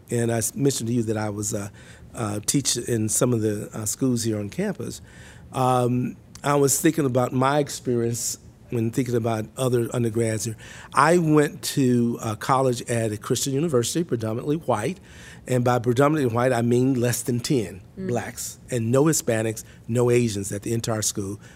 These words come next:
Speaker 1: that was larger than this school. My undergraduate, uh, experience, I never had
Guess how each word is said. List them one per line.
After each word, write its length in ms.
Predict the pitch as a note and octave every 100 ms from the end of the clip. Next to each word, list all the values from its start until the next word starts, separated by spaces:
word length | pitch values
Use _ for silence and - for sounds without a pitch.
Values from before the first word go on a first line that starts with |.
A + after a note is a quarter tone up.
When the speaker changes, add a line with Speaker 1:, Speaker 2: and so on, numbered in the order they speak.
| -
Speaker 1:
that 120 | A#2+
was 160 | A2 G#2
larger 320 | A#2+ B2+ B2+
than 180 | A2+ A2
this 140 | G#2+
school. 300 | - A2+ - - - - - - - - - - - - - - - - - - - - -
My 160 | D#3 D#3
undergraduate, 720 | G3+ G3 F3+ F3 D#3+ - - -
uh, 240 | C#3 B2+ B2
experience, 680 | C3 - D#3 E3+ F3+ - - - - - - - - - -
I 140 | C3+
never 280 | D3 D#3 C#3+
had 340 | C3+ B2+ A#2